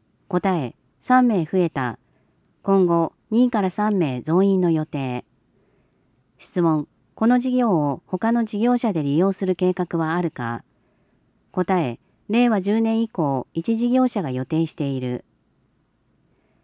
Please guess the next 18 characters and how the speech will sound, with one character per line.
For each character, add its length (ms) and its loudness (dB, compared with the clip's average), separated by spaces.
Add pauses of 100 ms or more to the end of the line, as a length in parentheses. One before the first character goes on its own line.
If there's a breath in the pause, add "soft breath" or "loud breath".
(760)
崖 300 2
地 160 0
近 220 2
接 280 -2
等 440 2
危 140 -12
険 260 2
住 200 0
宅 520 -2
移 40 -2
転 300 2
事 140 0
業 260 0
補 140 -10
助 140 -2
金。 360 -4 (1120)
質 240 -6
問。 260 0